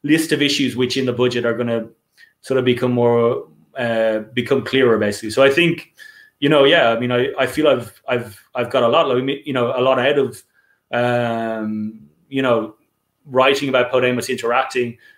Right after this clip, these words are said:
going to their meetings, um, and yeah, I mean, I think it's, you know, that's the thing. I mean, obviously the plus of, of a, of a party that's, um, you know, founded by university press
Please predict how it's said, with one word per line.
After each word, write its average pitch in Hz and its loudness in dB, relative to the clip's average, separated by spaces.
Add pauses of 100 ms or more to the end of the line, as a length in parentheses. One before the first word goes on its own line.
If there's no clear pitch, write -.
(180)
going 131 4
to 123 -10
their 117 0
meetings, 120 -4
um, 113 -4 (640)
and 127 2 (600)
yeah, 143 0
I 117 -4
mean, 120 0
I 120 0
think 135 -4
it's, - -8
you 156 0
know, 160 4
that's 165 2
the 147 0
thing. 160 2
I 139 -2
mean, 139 -2 (220)
obviously 160 2
the 143 2
plus 160 4
of, 120 -6
of 139 0
a, 131 2
of 131 -4
a 139 0
party 135 -2
that's, 120 -6 (320)
um, 120 -4 (840)
you 147 -4
know, 131 2
founded 139 0
by 123 4
university 123 -2
press 120 -4